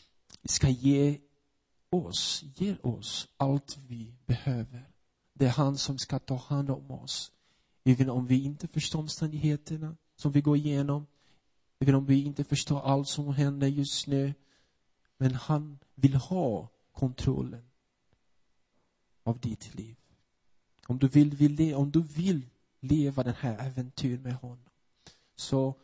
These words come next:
sätt Guds rike i första plats i ditt liv. Amen.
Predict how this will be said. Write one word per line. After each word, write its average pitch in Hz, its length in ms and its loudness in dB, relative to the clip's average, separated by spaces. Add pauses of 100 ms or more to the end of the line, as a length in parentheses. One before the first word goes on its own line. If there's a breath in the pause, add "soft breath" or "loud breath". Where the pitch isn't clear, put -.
(300 soft breath)
sätt - 500 -6
Guds - 380 -4
rike 120 240 -10 (300)
i - 40 -20
första - 480 -2
plats 107 480 0
i - 20 -20
ditt - 280 -18
liv. - 200 -18 (1200)
Amen. 147 380 4